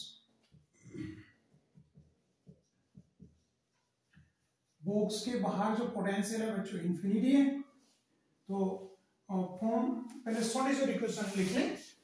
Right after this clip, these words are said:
तो Schrödinger इक्वेशन आपको पता होगी, तो पोटेंशियल V equal to zero लिख देंगे। We know, हम क्या जानते हैं बच्चों, We know, so डिजिटल इक्वेशन जानते हैं, क्या है? Minus H cut upon two M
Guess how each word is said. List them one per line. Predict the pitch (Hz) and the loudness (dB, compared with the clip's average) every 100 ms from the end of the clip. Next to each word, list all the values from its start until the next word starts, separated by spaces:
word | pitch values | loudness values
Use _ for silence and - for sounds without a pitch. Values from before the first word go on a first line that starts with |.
| - | -8
तो | 226 | -6
Schrödinger | 233 226 226 233 254 | -2 -2 -2 -2 -2
इक्वेशन | - 247 208 247 220 - - - | -2 -4 -2 -2 -2 -2 -4 -6
आपको | 196 - | -4 -2
पता | - 220 214 | -2 -4 -4
होगी, | 185 - | -4 -4
तो | - | -8
पोटेंशियल | - 220 208 185 208 | -8 -6 -4 -6 -2
V | 196 240 | 0 0
equal | - 214 185 | -2 -4 -6
to | 226 | -4
zero | 214 180 151 | -4 -6 -6
लिख | 147 | -10
देंगे। | 151 - 185 185 _ _ _ _ _ _ | -12 -16 -20 -20 _ _ _ _ _ _
We | 156 208 220 | 0 2 2
know, | 262 254 - - _ _ _ _ _ _ _ _ _ _ _ 185 | 0 -4 -10 -20 _ _ _ _ _ _ _ _ _ _ _ -4
हम | 196 | -2
क्या | 220 | 0
जानते | 220 220 233 | -2 -2 -2
हैं | 233 | -4
बच्चों, | - 262 311 - - _ _ _ _ - _ _ _ _ _ _ _ 156 | -6 -4 -4 -6 -16 _ _ _ _ -20 _ _ _ _ _ _ _ -10
We | 170 208 208 | -4 -2 0
know, | 220 226 | -2 -4
so | - 220 | -6 0
डिजिटल | 190 233 - | 2 2 0
इक्वेशन | 233 - 233 | -2 -4 -2
जानते | 233 220 240 | -2 -2 -2
हैं, | 277 - - | -4 -6 -14
क्या | 226 196 | -8 -6
है? | 240 240 - 180 170 | -6 -8 -12 -10 -4
Minus | 190 214 226 - - - 185 | -2 0 -2 -2 -8 -6 -4
H | 175 - | -4 -6
cut | 226 196 | -10 -8
upon | 190 196 175 | -6 -4 -4
two | 190 | -2
M | 190 196 | -2 -2